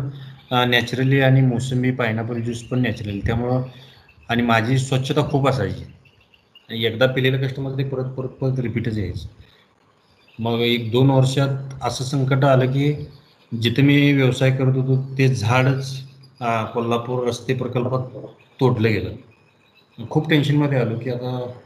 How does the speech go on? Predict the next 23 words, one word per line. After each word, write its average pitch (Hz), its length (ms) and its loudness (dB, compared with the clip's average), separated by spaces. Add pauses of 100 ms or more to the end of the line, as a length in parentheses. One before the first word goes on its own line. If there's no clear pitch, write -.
(420)
आत्ता 131 400 0
कुठं 131 340 -4
एक 123 360 -2
दोन 123 220 0
वर्ष 120 320 -4 (540)
व्यवस्थित 120 400 0
रुटीनला 120 340 2
बसले 117 320 0
आणि 120 160 2
परत 117 260 -2 (520)
मोठं 123 320 2
आव्हान 120 360 4
म्हणजे 113 260 -2
ते 127 160 -2
झाड 123 240 -2
गेल्यानंतर 131 340 2
मला 131 180 6
तिथं 131 220 -2
जागा 123 340 0
मिळणं 127 300 0
अवघडच 113 340 -2
होतं 113 260 -6 (640)
आणि 113 160 -6